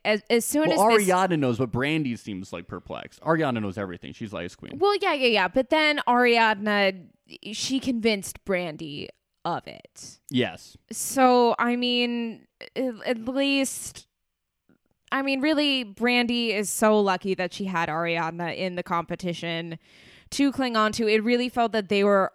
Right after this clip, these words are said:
Speaker 1: on, like, an even playing field at the beginning of the game.
Speaker 2: Yeah.
Speaker 1: And then, uh, once, once Brandy really started to, like,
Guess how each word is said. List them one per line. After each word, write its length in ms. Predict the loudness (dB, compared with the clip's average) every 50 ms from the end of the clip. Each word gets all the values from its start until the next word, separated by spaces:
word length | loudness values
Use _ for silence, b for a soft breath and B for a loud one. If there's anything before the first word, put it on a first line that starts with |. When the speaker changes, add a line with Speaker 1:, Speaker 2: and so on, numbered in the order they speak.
| -4
Speaker 1:
on, 500 | -4 -2 -2 0 0 -2 -2 -4 -6 -10 -12 -8
like, 280 | -4 -4 -2 -2 -4 -6
an 100 | -8 -8
even 540 | -8 -6 -6 -4 -2 -2 -2 -2 -2 -6
playing 420 | -10 -10 -10 -10 -8 -8 -8 -8 -6
field 300 | -2 0 0 0 0 -2
at 100 | -4 -6
the 60 | -6
beginning 440 | -6 -6 -8 -8 -8 -10 -6 -4 -6
of 100 | -4 -4
the 100 | -4 -4
game. 400 | -4 -2 -2 0 0 0 0 0
Speaker 2:
Yeah. 60 | -2 -2 -2 -2 -2 -2
Speaker 1:
And 60 | 0
then, 480 | 2 2 4 2 2 0 -4 -10 -12 -14 b b b b b b b b b b b b _ -20 -20 -12 -6
uh, 340 | -4 0 2 4 4 4 4
once, 300 | 4 2 0 -2 -2 -4
once 240 | -4 -2 -2 -2 -2
Brandy 280 | -2 -2 0 0 2 2
really 240 | 2 4 4 2 2
started 300 | 0 0 0 0 0 0
to, 80 | 0
like, 280 | 0 2 0 -2 -2